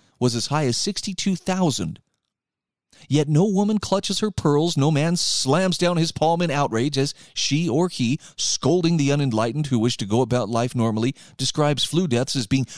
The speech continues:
twenty-one times the number of people killed on nine eleven, or alternatively, the equivalent of one hundred thirty-three jumbo jets all crashing." So his point is, comparisons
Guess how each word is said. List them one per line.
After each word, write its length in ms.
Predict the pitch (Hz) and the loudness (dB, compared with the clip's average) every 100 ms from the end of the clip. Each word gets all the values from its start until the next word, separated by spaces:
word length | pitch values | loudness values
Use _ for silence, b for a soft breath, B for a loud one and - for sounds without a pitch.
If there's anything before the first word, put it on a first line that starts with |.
| 131 | -12
twenty-one 720 | - 202 208 202 160 202 175 - | -4 -2 -2 -4 -2 -2 -4 -4
times 480 | 208 196 104 82 | -2 -2 -2 -4
the 100 | - | -2
number 240 | 117 143 143 | 0 2 0
of 80 | 113 | 0
people 300 | 143 151 139 | -2 0 -2
killed 360 | - 156 117 | 0 0 2
on 160 | 127 120 | 0 -2
nine 220 | 107 127 | -2 -2
eleven, 420 | 127 143 101 76 - B B | 0 0 -2 -6 -10 B B
or 220 | - 127 | -2 2
alternatively, 640 | 131 127 135 110 104 101 175 B B B | 0 0 -2 0 -2 -2 -4 B B B
the 100 | 110 | -2
equivalent 440 | - 185 190 202 | 0 -2 0 0
of 120 | 117 | 0
one 220 | 107 170 180 | 0 0 0
hundred 260 | 190 160 | 0 -2
thirty-three 500 | - 185 220 - 214 | 0 0 0 -4 -4
jumbo 380 | 180 196 147 117 | -2 0 2 0
jets 320 | 104 127 135 - | 0 -2 -2 -4
all 240 | 117 117 123 | 0 2 0
crashing." 560 | - 196 180 95 - - _ _ _ _ _ _ _ _ _ _ _ _ _ _ _ _ - | -2 -2 -2 -4 -6 -14 _ _ _ _ _ _ _ _ _ _ _ _ _ _ _ _ -8
So 140 | - | 0
his 160 | 208 233 | 2 2
point 300 | - 302 269 | 2 0 2
is, 100 | 190 B B | 0 B B
comparisons 640 | 202 - 220 226 208 175 | -2 -2 -2 -2 0 -2